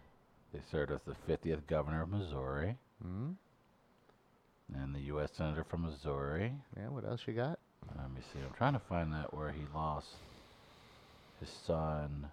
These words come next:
Speaker 1: has served as state. Okay, I didn't realize that. I didn't realize he was still serving as. Oh yeah, that's right.
Speaker 2: Who are you talking to right
Speaker 1: Jay
Speaker 2: now?
Speaker 1: Ashcroft.
Speaker 2: <laughs>
Speaker 1: Sorry.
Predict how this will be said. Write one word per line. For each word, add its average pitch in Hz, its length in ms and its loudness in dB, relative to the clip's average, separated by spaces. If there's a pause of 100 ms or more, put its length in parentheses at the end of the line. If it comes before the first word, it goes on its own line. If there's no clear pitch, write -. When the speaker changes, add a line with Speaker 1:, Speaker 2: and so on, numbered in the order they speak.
(800)
Speaker 1:
has - 120 -6
served 73 360 0
as - 60 -6
state. 69 320 -6
Okay, 69 260 -4
I - 40 -4
didn't 67 180 -6
realize 123 300 -4
that. - 160 -10 (180)
I 80 60 -2
didn't 69 140 -6
realize 67 220 -4
he 65 80 -8
was - 120 -12
still - 180 -10
serving - 340 -10
as. - 140 -14 (480)
Oh 92 80 -2
yeah, 113 160 2
that's - 220 -2
right. 101 300 0 (140)
Speaker 2:
Who 127 60 4
are 131 40 8
you 143 80 6
talking 113 320 4
to - 120 -6
right - 220 -4
Speaker 1:
Jay 95 200 8
Speaker 2:
now? 95 120 8
Speaker 1:
Ashcroft. 120 460 6
Speaker 2:
<laughs> - 600 4
Speaker 1:
Sorry. 69 260 4